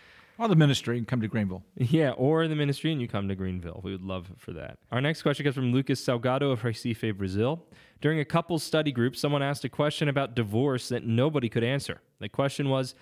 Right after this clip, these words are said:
Speaker 2: "If someone commits a crime punishable by death according to the Bible, such as murder, can the spouse ask for divorce?" A follow-up on that question was, "If the state doesn't enforce the death penalty, can the spouse consider that the offending party is dead in the eyes of God and therefore ask for divorce?"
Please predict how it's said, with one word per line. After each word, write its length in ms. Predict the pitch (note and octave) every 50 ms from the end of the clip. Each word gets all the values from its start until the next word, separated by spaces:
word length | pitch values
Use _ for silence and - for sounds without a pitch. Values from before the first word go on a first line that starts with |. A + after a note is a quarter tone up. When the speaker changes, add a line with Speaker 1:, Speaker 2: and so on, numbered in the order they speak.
| - - - _ _ -
Speaker 2:
"If 100 | A#2 G#2+
someone 380 | - - E3 F3 F#3 G3 G3+
commits 340 | F#3+ - F#3 F3 F3 E3+ -
a 60 | D#3+
crime 400 | - - - D#3 D3+ D#3 D#3 D3+
punishable 480 | - D3+ D#3 D#3 D#3 - E3 D3 C#3+ C#3+
by 160 | B2+ C3+ B2+
death 380 | A#2 G#2 - C3 C3+ D3+ - -
according 340 | C#3 - - C#3 C#3 C#3 C3
to 100 | - B2
the 80 | A2+ G#2
Bible, 800 | F#2 F2+ G#2+ A2 A#2+ B2+ D3 D3 A#2 F#2+ F2 F2 F2+ G2+ A2+
such 300 | - - - G#2 - -
as 120 | G2+ F#2 F#2+
murder, 460 | F2+ F2+ F2+ F2+ F#2 A2 C3+ D3 - - _ _ _ _ _
can 160 | - G2+ G2
the 80 | F#2+ F#2
spouse 540 | - - - - A2 G#2+ A#2 C3 C#3 - - -
ask 380 | G#2 G#2 G#2 A2 - - -
for 320 | - - - F#2 F#2 F#2 F2+
divorce?" 720 | F2 F#2+ F2 F2+ G#2 B2+ B2+ G2 D#2+ - - - - - _ _ _ _ _ _ _ -
A 60 | - -
follow-up 460 | - B2 B2 C3 C3+ C3 B2+ - B2+
on 140 | B2 A#2+ B2+
that 180 | C#3 D#3 -
question 280 | - C#3 - - C#3+ C3
was, 200 | C3 C3+ B2+ C3
"If 100 | A#2+ -
the 80 | B2
state 420 | A#2+ - - - D3+ F3 B3 B3+ -
doesn't 280 | E3+ D3+ C3 D3 C3
enforce 400 | B2+ B2 A2+ - C#3 C3 B2+ -
the 80 | - A#2
death 220 | G#2 A#2+ A#2 -
penalty, 340 | - B2+ A#2+ A2+ A2+ A2+ B2+
can 180 | B2 - B2+ B2
the 80 | A#2
spouse 460 | A2 - - - B2 B2+ C#3+ D#3 - -
consider 580 | - D3+ C#3+ - - - G3 G#3 F#3+ E3 C3+
that 140 | A#2+ A#2+ G2
the 100 | A2+ A#2+
offending 400 | A2+ - - A#2+ B2 C#3 D3 C#3
party 380 | - - A2+ A2 A2 A2 A2+ G#2+
is 160 | G2+ F#2+ G2
dead 260 | A2+ A2 A#2 B2+ C3+
in 80 | C#3 C#3
the 140 | C3+ -
eyes 300 | - G2+ F#2+ G2 A2 A#2
of 120 | B2+ A#2+ -
God 260 | F#2+ F#2 F#2 F#2 G2+
and 120 | A2 A2 G#2
therefore 340 | G2 G2+ - - B2+ G#2 -
ask 280 | G2 F#2+ F#2+ - -
for 120 | - A2 G#2+
divorce?" 540 | A#2 A#2+ C#3+ E3 D3+ G#2 - - - -